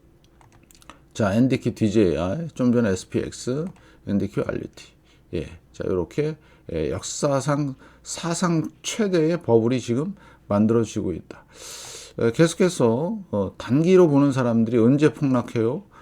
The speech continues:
그건 저도 몰라요. 예, 폭락 신호는 계속 나오는데 주식 시장이나 이런 자산 시장의 거품이 어마무지하죠. 예, 각-, 갖고 그러고 와갖고 폭락 네가 맞힌 게 뭔데?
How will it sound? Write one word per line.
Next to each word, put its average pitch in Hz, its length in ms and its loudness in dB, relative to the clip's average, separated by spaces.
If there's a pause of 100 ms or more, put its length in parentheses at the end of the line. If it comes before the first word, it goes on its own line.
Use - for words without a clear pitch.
(100)
그건 147 160 -6
저도 135 220 0
몰라요. 127 580 4 (800)
예, 90 160 0
폭락 196 400 -2
신호는 165 340 0
계속 139 260 0
나오는데 107 800 2 (460)
주식 147 640 0
시장이나 139 840 2
이런 110 240 2
자산 143 380 -2
시장의 131 540 -2 (360)
거품이 147 640 0
어마무지하죠. 127 1000 2 (560)
예, 117 60 0
각-, - 360 -6
갖고 - 460 -2
그러고 151 300 4
와갖고 123 800 2 (380)
폭락 196 420 4
네가 151 200 4
맞힌 131 380 2
게 165 100 4
뭔데? 110 600 2